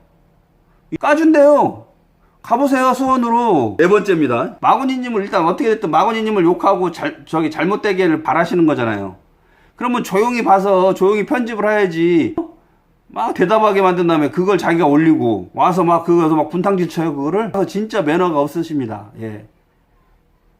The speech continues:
그런 매너 가지고 무슨 사회생활을 하십니까? 예? 참, 그럼 이제 다섯 번째, 예, 말, 질문을 드려보겠습니다. 그러면 수많은 시간을 보잖아요. 맨날 마구니님 키우면 볼 거 아니에요.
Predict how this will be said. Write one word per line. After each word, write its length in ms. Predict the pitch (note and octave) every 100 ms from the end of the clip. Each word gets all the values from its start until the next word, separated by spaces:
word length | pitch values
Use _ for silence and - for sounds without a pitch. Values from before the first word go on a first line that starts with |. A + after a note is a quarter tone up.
| _ _ _ _ _ _
그런 240 | F3 G#3
매너 220 | G#3 G3+
가지고 260 | F3+ D3+ C#3
무슨 240 | D#3+ G#3
사회생활을 560 | F#3+ G#3+ G#3 G3+ F3 D3
하십니까? 800 | C3 B2 A2 A2 A2+ B2 G#2 G#2+ _ _ -
예? 320 | C3+ F3+ G3 _ _ _ _ _ _ _ _ _ _ _
참, 240 | _ - A#2
그럼 240 | B2 B2+
이제 140 | B2+
다섯 260 | B2 C3+ E3
번째, 300 | E3+ C#3+ B2 A#2 A2+ -
예, 160 | A#2+ A2+
말, 260 | A#2 B2 -
질문을 380 | - C3 B2
드려보겠습니다. 640 | A2 A2+ G#2+ G2+ - F#2+ F#2 _ _ _ _ _ _
그러면 360 | - C#4+ C#4 G3+
수많은 440 | - D4+ D#4+ D#4+
시간을 300 | D#4+ B3 A3
보잖아요. 800 | E3+ E3 E3+ D#3+ B2+ B2 C3+ B2
맨날 380 | - G3+ A#3 G3
마구니님 440 | D#3+ F#3+ G3 F3+
키우면 260 | E3 A#3 F#3
볼 180 | C#3+ D#3+
거 100 | E3
아니에요. 760 | D3+ C#3 A#2 A2 A#2 G#2+ F#2